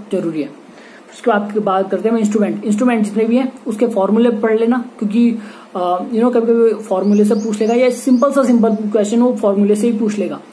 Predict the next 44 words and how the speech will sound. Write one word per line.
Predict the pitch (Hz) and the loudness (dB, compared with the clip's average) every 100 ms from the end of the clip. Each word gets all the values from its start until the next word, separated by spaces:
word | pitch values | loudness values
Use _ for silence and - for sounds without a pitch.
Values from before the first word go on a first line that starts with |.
| - 220 | -6 -2
इंस्ट्रूमेंट | 208 208 156 156 | 0 0 0 -4
का, | |
ठीक | 156 233 | -4 -4
है। | |
और | 208 - - - | -4 -12 -10 -6
साथ | 220 202 | -2 0
में | 240 | 0
आपको | 220 240 | 0 2
यही | 240 240 | 2 4
ध्यान | 202 190 | 2 0
रखना | 185 226 | -2 -2
है | 262 226 | -2 -4
कि | 214 208 | 0 2
जो | 208 | 4
ये, | 202 202 196 165 - - - - - - - - - | 4 4 2 -2 -10 -20 -20 -20 -20 -20 -20 -20 -10
अ, | 165 | -8
डिफ्रैक्शन | 156 196 220 208 214 214 | -4 -4 -2 -2 0 0
हो | 185 | 0
गया, | 180 175 175 - - - - 190 | 0 -2 -6 -14 -20 -20 -14 -4
अ, | 165 170 | -2 -2
या | 175 170 175 | -2 -2 -4
इंटरफेरेंस | 190 202 196 196 185 190 | -4 -6 -6 -6 -4 -4
हो | 190 | -4
गया, | 180 190 | -4 -4
तो | 240 | 2
इनके | 240 240 | 2 4
ना | 262 285 | 2 0
आपको | 190 190 - 262 269 - - - | -2 -8 0 -2 -2 -12 -14 -12
बेसिक | - 226 214 214 | 0 2 2 0
चीज़ें | 208 208 | 0 2
पता | 202 196 | 2 0
होनी | 180 | -2
चाहिए, | 165 160 165 - - - | -4 -4 -4 -6 -20 -14
फॉर्म, | - 202 208 220 | -2 0 2 2
अ, | 220 214 208 208 - - 254 | 2 4 2 0 -8 -10 -2
मतलब | 202 226 240 | 2 2 2
इनकी | 240 240 | 2 2
डेफिनेशन | 208 214 208 208 214 | 0 2 0 0 -2
पता | 202 202 | 0 -2
होनी | 202 | 0
चाहिए, | 220 254 | 0 0
इनको, | 214 208 | 0 0
इनके | 202 208 | 2 0
एग्जांपल | 190 165 175 170 202 | 0 -2 -6 -2 -4